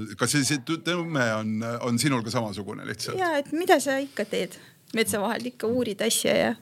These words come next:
Speaker 1: Väga tore,
Speaker 2: vaatad.
Speaker 1: väga õige. Ja metsast uurimisest me täna räägime, sest et meie külaline täna siin selles, äh, Sumina podcastis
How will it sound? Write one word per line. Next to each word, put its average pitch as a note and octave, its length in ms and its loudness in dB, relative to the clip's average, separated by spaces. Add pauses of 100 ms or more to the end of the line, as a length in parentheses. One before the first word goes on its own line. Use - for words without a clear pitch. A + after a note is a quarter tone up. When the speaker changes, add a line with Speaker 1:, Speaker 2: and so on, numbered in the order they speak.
(100)
Speaker 1:
Väga C3+ 220 8
tore, A#2 160 6
Speaker 2:
vaatad. F#2 180 -2
Speaker 1:
väga D#3 160 8
õige. B2+ 320 8 (160)
Ja D3 140 2
metsast F3 560 4
uurimisest C#3 580 6
me - 80 2
täna C#3+ 240 6
räägime, A2 400 2
sest A#2 220 0
et A2 140 -4
meie A2+ 200 2
külaline F3+ 600 4 (100)
täna F3+ 320 6
siin F3+ 340 2
selles, D3+ 600 2 (340)
äh, A#2 320 4
Sumina F#3 380 6
podcastis C3 880 2